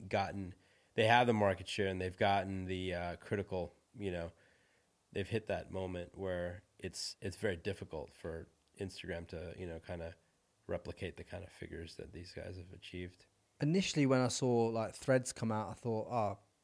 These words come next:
Speaker 2: good move from Zuck." But as soon as kind of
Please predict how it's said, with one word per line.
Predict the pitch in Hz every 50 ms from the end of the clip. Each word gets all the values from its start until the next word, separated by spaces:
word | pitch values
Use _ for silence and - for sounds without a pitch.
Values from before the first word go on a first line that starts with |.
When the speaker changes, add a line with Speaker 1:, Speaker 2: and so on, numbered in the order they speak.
| _ _ -
Speaker 2:
good | - 127 107 107
move | 113 113 110 104 98
from | - - 117 107 104 104
Zuck." | 101 104 113 107 92 - - - - _ _ _ _ _ _ _ -
But | 110 98
as | 110 -
soon | - 135 123 120
as | 110 107 -
kind | - - 120 107 107
of | 101 101